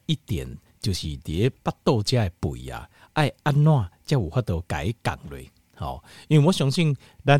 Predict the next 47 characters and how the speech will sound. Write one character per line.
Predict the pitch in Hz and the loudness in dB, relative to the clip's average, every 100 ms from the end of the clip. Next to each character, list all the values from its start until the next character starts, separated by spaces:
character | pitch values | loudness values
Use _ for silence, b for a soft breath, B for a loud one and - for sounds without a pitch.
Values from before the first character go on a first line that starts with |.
| 151 | 4
足 | 131 160 | 2 -2
侪 | 92 78 | -2 -4
听 | 110 | -2
众 | 107 110 | 0 0
朋 | 101 | 2
友， | 101 | 2
譬 | 90 139 | 2 2
如 | 110 | 2
讲， | 101 110 113 b - | 2 -2 -4 b -6
你 | 127 | -2
有 | 127 78 67 78 b b | -2 -4 -8 -14 b b
这 | - 113 85 | -8 -6 -4
做 | - 139 113 | 2 2 2
君 | 92 101 87 | -2 -4 -4
鸿 | 76 71 | -4 -4
所 | - 123 | 0 0
讲 | 139 104 | 2 0
的 | 76 | -2
健 | - 143 101 | -2 -2 -2
康 | 107 107 | -2 -2
的 | 82 | -2
低 | - 104 | -2 -2
碳 | 113 78 | -2 -2
饮 | 65 64 | -4 -8
食， | - - - - _ | -6 -6 -8 -16 _
吼， | - 60 - B B B | -12 -12 -14 B B B
就 | - | -10
是 | 85 80 | -8 -8
leafy | 69 67 76 131 139 151 | -10 -12 0 0 2 -2
greens， | - 120 123 92 - - _ - | 0 2 2 0 -8 -16 _ -12
就 | 82 | -10
是 | - 71 67 - - B | -10 -12 -12 -14 -18 B
深 | - 160 170 | -2 2 4
绿 | 175 | 4
色 | 131 156 | 2 2
的 | 123 | 2
叶 | 131 135 | 2 0
菜 | - 139 | 0 -2
类 | 120 131 117 | 0 0 0
啊， | 107 104 | -2 -4
多 | 107 123 | -4 -4
吃， | 120 - 120 120 120 B B B | -4 -4 -2 -2 -2 B B B
然 | 107 107 | -2 0
后， | 107 107 107 110 b b | 0 0 -2 -4 b b
呃， | - 71 67 | -10 -8 -10
这 | - 98 87 - _ | -6 -4 -4 -8 _
有 | 110 | -6